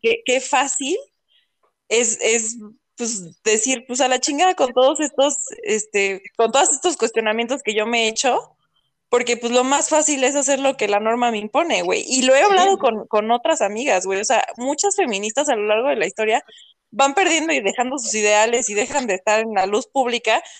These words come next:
Speaker 1: porque justamente, pues, se casan, tienen hijos y ya está, y, pues, ya no les da pa' hablar de feminismo. Y que, y que, güey, te juro que no las culpo porque realmente lo que tú dices, todo está construido
Speaker 2: Ujú.
Speaker 1: para que llegues ahí, güey.
Speaker 2: Sí.
Speaker 1: Y yo ahorita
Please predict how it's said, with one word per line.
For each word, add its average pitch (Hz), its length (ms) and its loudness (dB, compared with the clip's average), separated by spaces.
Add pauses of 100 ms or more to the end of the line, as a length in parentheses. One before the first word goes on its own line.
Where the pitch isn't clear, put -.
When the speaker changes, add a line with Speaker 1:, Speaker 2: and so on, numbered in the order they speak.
(140)
Speaker 1:
porque 262 240 -2
justamente, 311 640 -2
pues, - 160 -12
se 208 160 -2
casan, 294 320 2
tienen 285 320 -2
hijos 277 320 0
y 233 60 -6
ya 233 120 2
está, 262 280 2
y, 269 60 -2
pues, - 200 -14
ya 247 140 2
no 269 160 -6
les 262 160 2
da 254 80 2
pa' 269 140 0
hablar 247 220 2
de 277 100 -4
feminismo. 233 640 -4 (440)
Y 247 140 -2
que, 254 180 0
y - 120 -6
que, 254 100 0
güey, 254 340 2
te 233 120 2
juro 302 260 2
que 240 140 -2
no 226 140 0
las 254 200 0
culpo 226 380 -2
porque 220 320 -2
realmente 240 400 0
lo 226 160 -2
que - 100 -6
tú - 120 -6
dices, 269 440 0 (120)
todo 269 280 4
está 285 240 -2
construido 240 720 0
Speaker 2:
Ujú. 254 100 -4
Speaker 1:
para 208 260 2
que 233 140 -2
llegues 277 360 2
ahí, 226 280 2
güey. 190 320 0
Speaker 2:
Sí. - 280 -8
Speaker 1:
Y 220 100 -2
yo 320 100 2
ahorita 311 420 2